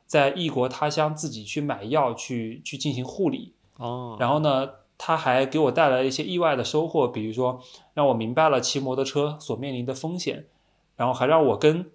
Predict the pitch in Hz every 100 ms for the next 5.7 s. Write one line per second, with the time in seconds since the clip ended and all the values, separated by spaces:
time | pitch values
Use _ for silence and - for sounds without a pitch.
0 | _ 123 - 135 170 120 127 135 120 131
1 | - 127 104 175 156 113 117 110 110 160
2 | 151 - _ _ _ - 202 208 208 117
3 | 101 - 131 160 131 123 113 123 113 110
4 | 117 120 127 143 156 - - _ 117 113
5 | 120 120 117 202 147 143 131